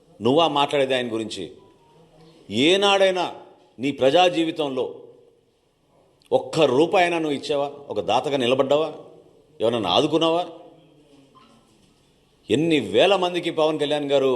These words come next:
తన సొంత నిధులు అందించి కార్యక్రమాలు చేసుకుంటూ వచ్చారు. ధాన్యం కొనుగోలు విషయంలో మీరు రైతులను ఎంత మోసం చేశారు.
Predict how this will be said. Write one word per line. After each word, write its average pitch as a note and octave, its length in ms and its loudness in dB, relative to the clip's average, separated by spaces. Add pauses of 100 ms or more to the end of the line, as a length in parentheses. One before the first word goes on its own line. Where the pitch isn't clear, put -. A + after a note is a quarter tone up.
(540)
తన A#2 120 -8 (100)
సొంత C#3+ 320 -2
నిధులు C3+ 240 0
అందించి A#2+ 420 -4 (500)
కార్యక్రమాలు A#2 520 -2
చేసుకుంటూ G#2+ 420 -4
వచ్చారు. G2 300 -8 (1000)
ధాన్యం E3 500 0
కొనుగోలు D#3+ 380 2
విషయంలో D3 440 -4
మీరు C3 200 -2
రైతులను D#3 320 -2
ఎంత C3+ 140 -2 (100)
మోసం C#3+ 280 0
చేశారు. C#3+ 340 -6